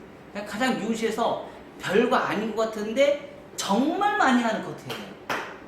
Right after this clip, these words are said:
그리고 고객들이 생각보다 많이 해요. 유행을 안 타는 커트인데 많이 하는 커트예요. 아마 영원한, 영원한 유행 커트이지 않을까 그런 생각이 들어요.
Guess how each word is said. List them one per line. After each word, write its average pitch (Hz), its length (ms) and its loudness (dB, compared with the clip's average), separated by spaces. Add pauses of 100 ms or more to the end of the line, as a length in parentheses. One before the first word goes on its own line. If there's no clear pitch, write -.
(540)
그리고 254 240 0
고객들이 254 800 2 (140)
생각보다 247 840 0
많이 277 880 2 (300)
해요. - 400 0 (460)
유행을 311 360 8
안 190 200 4
타는 214 220 0
커트인데 226 440 2
많이 190 320 4
하는 160 200 0
커트예요. 110 420 -10 (1160)
아마 196 420 -2 (420)
영원한, 220 500 6
영원한 185 460 4
유행 180 180 -2
커트이지 151 340 -4
않을까 - 260 -6
그런 131 180 -6
생각이 127 240 -6
들어요. 95 240 -12